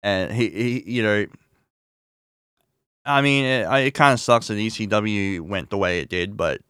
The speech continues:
went, you know, went down in flames the way it did, but, I mean, Paul Heyman definitely helped a lot of people make a lot of money, you know, and, um, you know, it's just, he, he, he's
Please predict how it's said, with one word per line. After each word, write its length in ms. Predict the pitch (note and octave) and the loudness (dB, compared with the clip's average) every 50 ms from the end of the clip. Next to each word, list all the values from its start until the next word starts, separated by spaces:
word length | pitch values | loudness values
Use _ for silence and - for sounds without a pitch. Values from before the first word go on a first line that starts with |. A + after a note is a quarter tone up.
| _ _ _ _ _ _ _ _ _ - | _ _ _ _ _ _ _ _ _ -6
went, 340 | G#2+ G2+ C2 A1 A#1 - _ | -4 -4 -4 -6 -8 -14 _
you 120 | - F2 G2 | -10 -8 -6
know, 60 | F#2+ | -4
went 200 | G2+ A2 F#2+ D2+ | -2 -4 -4 -2
down 220 | F2+ G2 F#2+ F#2 | -2 -2 -2 -2
in 100 | F#2+ F#2 | -2 -4
flames 380 | F#2+ - G#2+ G#2 G#2 G2+ G2+ G2 | -4 -2 0 0 0 0 -2 -2
the 60 | G2+ | 0
way 180 | G2+ G2 G2 F#2+ | 0 2 0 0
it 80 | F#2 | 0
did, 260 | G2 G2+ G2 G2 F#2+ | 0 -2 -2 -2 -2
but, 240 | G2 F#2+ F#2 F2 - _ _ _ _ - - _ _ _ _ _ _ _ _ - | -2 -2 -2 -2 -4 _ _ _ _ -20 -20 _ _ _ _ _ _ _ _ -4
I 120 | - G#2+ A#2+ | 0 0 2
mean, 440 | B2 A#2+ A2+ A2+ G#2+ G#2 G2 G2 F#2+ | 2 2 2 2 0 0 -2 -4 -6
Paul 280 | - - D3+ D#3+ D3+ | 0 4 6 6 6
Heyman 580 | C3 B2 A#2+ A#2+ B2 A#2+ A#2+ A#2 A2+ G#2+ G2 F2 | 6 6 4 4 4 4 2 2 0 0 -2 0
definitely 360 | - A#2 A#2 A2 C3+ B2 A2 | 0 0 0 2 0 0 2
helped 320 | G#2+ A#2 A#2 A2+ - - | 4 4 4 4 2 -2
a 40 | G2 | -6
lot 160 | F#2 G2 G#2+ | -2 0 -2
of 60 | G#2 G2+ | -2 -2
people 260 | - A#2 A2+ G#2+ G#2 | -4 -4 -2 0 0
make 260 | G2+ G2+ G2+ G2 - | 2 2 2 2 0
a 40 | G2 | -2
lot 180 | F#2+ G2 F#2+ | -2 0 0
of 60 | F#2+ F#2+ | 2 2
money, 400 | F#2+ G2 G2 F#2+ F#2 F#2 F#2 F2+ | 4 4 4 4 2 -2 -2 -2
you 80 | F2 | -2
know, 320 | F2 F2 F2 F2 F2+ F2+ F2+ _ _ _ _ _ _ _ _ _ _ | -2 -2 -2 -2 -2 -4 -8 _ _ _ _ _ _ _ _ _ _
and, 260 | - G2+ G#2 G#2 F#2+ F#2+ | -4 -4 -4 -2 -2 -2
um, 680 | G2 G2 G2 F#2+ F#2 F2+ F2+ F2+ F2 E2 D#2 D#2 F2+ - _ - G2+ A2+ A2 - _ _ _ - | -4 -2 -2 -4 -4 -6 -8 -8 -8 -10 -12 -14 -16 -20 _ -20 -20 -20 -20 -20 _ _ _ -4
you 140 | G#2+ G2+ | -2 0
know, 200 | E2+ F2 F2+ F2+ | 0 2 2 4
it's 300 | F#2+ G2 G#2 G2+ - - | 4 2 2 0 -2 -6
just, 380 | - G#2+ F#2+ - - - - - _ - - - - _ _ _ _ _ _ _ _ _ _ _ _ _ _ _ _ _ _ _ _ _ _ | -6 -6 -8 -8 -10 -14 -16 -18 _ -20 -20 -20 -20 _ _ _ _ _ _ _ _ _ _ _ _ _ _ _ _ _ _ _ _ _ _
he, 560 | - F2+ A2+ B2 C3+ C3 D3 D#3+ E3+ C#3+ A#2 | -10 -8 -4 0 2 4 4 4 4 4 2
he, 260 | C3 D3 D#3+ F#3+ F#3 D#3 | 4 4 4 4 4 2
he's 720 | F#2 C#3+ D#3+ F#3 G3 G#3 G3 F3 D3+ - - - - - | 0 2 2 2 2 2 0 -2 -6 -8 -12 -14 -14 -16